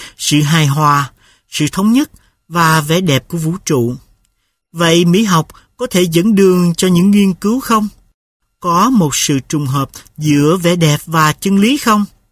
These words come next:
Có một sự hài hòa sâu xa trong vũ trụ. Các định luật vật lý được phát hiện trong cái xó xỉnh nhỏ bé trái đất chúng ta dường như có thể áp dụng trong toàn vũ trụ. Thiên hà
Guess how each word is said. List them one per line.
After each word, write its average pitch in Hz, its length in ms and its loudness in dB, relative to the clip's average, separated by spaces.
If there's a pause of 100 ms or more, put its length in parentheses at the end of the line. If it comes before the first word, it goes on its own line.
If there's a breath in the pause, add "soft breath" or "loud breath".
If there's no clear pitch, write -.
(1300)
Có 156 520 -2
một 143 160 0
sự - 160 -2
hài 117 180 -2
hòa 113 220 -4
sâu 139 200 -6
xa 127 360 -2
trong 131 200 -4
vũ 117 240 -6
trụ. 104 340 -4 (640)
Các 226 180 -8
định 139 180 -2
luật 135 220 0
vật 131 240 -8
lý 185 340 2 (300 soft breath)
được 143 220 0
phát - 240 -6
hiện 120 420 -2 (100)
trong 151 300 -2
cái 165 120 -4
xó 196 240 0
xỉnh 135 260 -2
nhỏ 139 140 -4
bé 147 380 -2
trái 175 140 -6
đất 202 200 -4 (140)
chúng 175 180 -8
ta 160 340 -2 (380 loud breath)
dường 143 360 2
như 180 260 4 (260 soft breath)
có 196 120 -6
thể 165 140 -4
áp - 380 -6
dụng 117 380 -2 (100)
trong 147 300 -2
toàn 120 220 -2
vũ 120 240 -8
trụ. 107 280 -4 (1040)
Thiên 190 180 0
hà 143 420 2